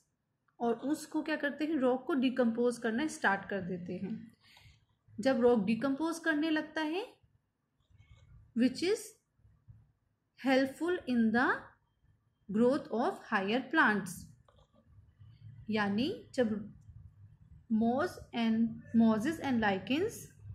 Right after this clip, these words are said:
आपस में मिलकर के रॉक को डिकम्पोज करने लगती है, तो ये कंडीशन क्या होती है? Suitable for growth of higher plant। Mosses form dense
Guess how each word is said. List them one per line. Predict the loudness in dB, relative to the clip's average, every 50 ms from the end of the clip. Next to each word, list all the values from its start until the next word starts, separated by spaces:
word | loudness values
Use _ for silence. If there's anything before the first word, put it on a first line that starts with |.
| -16 -8 -2
आपस | 0 0 0 2 2 0 0 0 -2 2
में | 2
मिलकर | 4 4 2 2 0 0 0 -2 -2
के | -2 -2 -2 -2 -2 -2 -6 -10 -18 _ _ _ _ _ _ -20 _ _ _ _ _ _ -20 -20 -20 -20 -10 -2
रॉक | 2 4 4 4 4 2 -2 -6
को | -4 -2
डिकम्पोज | 0 0 0 2 2 0 0 0 -2 -2 -2 -4 -4
करने | 0 0 2 2 2 2 0
लगती | 0 -2 -6 -6 -6 -4 -2 0 0 0
है, | 0 -2 -4 -8 -12 -20 _ 0
तो | 2 4
ये | 4 4 0
कंडीशन | 0 0 2 2 4 4 2 0 0 -2 -2 -2 -2 -4 -6 -4 0
क्या | 0 2
होती | 2 2 0 0 -2 -2 -2
है? | -2 -4 -6
Suitable | -8 -12 -6 -2 -2 -2 -2 0 -2 -2 0 0 0 -2 -2 -2
for | -4 -4 0 2 2 4 2 0 -2 -2 0 2
growth | 2 4 2 0 -4 -12 -12
of | -8 -2 -2 -4 -4 -4 -6 -4
higher | -4 -2 0 0 -2 -2 -2 -4
plant। | -4 -4 -2 -4 -10 -12 -14 -18 -20 -20 -20 -20 -20 -20 -20 -20 -20 -20 -20 -20 -20 -20 -20 -20 _ _ _ _ _ _ _ 0
Mosses | 0 2 0 0 0 2 0 0 0 -4 -4 0
form | 0 2 2 2 2 0 0 -2 -6 -12 -20 _ _ _ _ -8 -8 0 2
dense | 4 4 4 2 0 -2